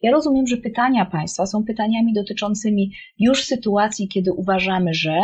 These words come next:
e, kiedy psycholog rozpoznał albo, albo psychoterapeuta pourazowe zaburzenie stresowe, e, u dorosłych albo dzieci i młodzieży. Mm, powiem, jak ja bym zaczęła, <laughs> jak zaczynam. Zaczynamy od tego, żeby zobaczyć, które metody mają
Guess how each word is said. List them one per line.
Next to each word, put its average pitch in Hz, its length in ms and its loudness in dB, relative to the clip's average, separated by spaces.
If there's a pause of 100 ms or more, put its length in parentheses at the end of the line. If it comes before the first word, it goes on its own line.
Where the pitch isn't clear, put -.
(520)
e, 175 320 6
kiedy 175 680 2
psycholog 180 500 0
rozpoznał 170 640 -4
albo, 160 540 -2
albo 165 240 -2
psychoterapeuta 165 840 -4
pourazowe 165 680 -2
zaburzenie 175 540 0
stresowe, 220 580 -2 (420)
e, 175 720 4
u - 180 0
dorosłych 196 520 2
albo 175 240 -2
dzieci 170 320 -4
i 170 80 0
młodzieży. 165 560 -4 (540)
Mm, 170 540 2 (140)
powiem, 226 260 4
jak 220 140 2
ja 180 120 2
bym 175 180 -4
zaczęła, 170 400 -2 (120)
<laughs> - 60 -6
jak 170 140 -6
zaczynam. 165 440 -6
Zaczynamy 208 440 2
od 220 140 -6
tego, 214 240 -2
żeby 196 220 -2
zobaczyć, 190 480 0
które 190 280 -2
metody 180 420 -2
mają 170 380 -6